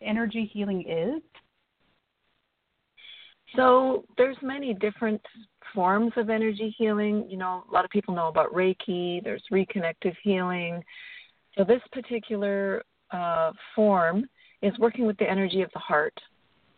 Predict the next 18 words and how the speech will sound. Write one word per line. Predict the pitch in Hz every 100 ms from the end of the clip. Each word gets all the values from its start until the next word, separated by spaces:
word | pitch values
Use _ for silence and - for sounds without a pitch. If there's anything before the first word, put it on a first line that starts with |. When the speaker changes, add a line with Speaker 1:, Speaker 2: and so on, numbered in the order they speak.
| _ _ _
Speaker 2:
So | 190 185 185
I'm | 190
just | 233 -
working | 214 208 220 185
with | 190
the | 170 165
energy | 185 202 214 202
of | 185
the | 180
heart, | 180 185 156 - - - - - -
and | 175
I'm | 165 165
directing | 165 180 208 240 208
that | 190 -
energy | 175 170 196 170
into | 185 190
the | 185
body. | - 160 156 127